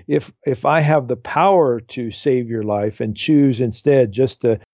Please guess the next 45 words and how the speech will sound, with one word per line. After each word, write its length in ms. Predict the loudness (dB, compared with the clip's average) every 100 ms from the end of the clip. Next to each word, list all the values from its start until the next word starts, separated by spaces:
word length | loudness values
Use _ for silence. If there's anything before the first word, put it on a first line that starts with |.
| _ 0
kinda 220 | 0 2
hold 300 | 2 2 2
your 120 | 0
hand 420 | 0 2 2 0
and 220 | -2 -6 -4
say 240 | 0 2
nice 360 | 2 0 0 -2
things 300 | -2 -2 -2
to 120 | 0
you 160 | 2
as 100 | 2 0
you 100 | 0
die, 480 | 2 2 2 2 -2 _ _ _ -4
I 80 |
don't 200 | -2 0
think 180 | 0 0
I'm 160 | 0 2
a 40 |
loving 360 | 2 2 0 -2
person. 580 | -2 -2 -2 -8 -12 -14 _ _ _ _ -8
Uh, 120 | -6 -4
so 480 | 0 2 2 0 _ _
as 220 | -2 0 0
much 300 | -2 -2 -2
as 120 | 0
I 120 | 0
think 240 | 0 -2
it's 180 | -2 -2
important 680 | -6 -6 -2 0 0 -8 -10
to 80 | -6
say 240 | -2 0
that 140 | 0 -2
God 380 | 2 2 2
is 180 | 0 -2
a 80 | -6
suffering 600 | -4 -2 -2 -4 -6 -6
God, 340 | -6 -6 -4
God's 320 | 0 2 0 -2
affected 640 | -8 -2 -2 0 -4 -2
by 220 | 0 0
our 100 | -2
pain, 440 | -4 -4 -2 -2 0
God 400 | 0 0 -2 0
really 420 | 4 4 4 0
feels 720 | -4 2 4 4 2 -2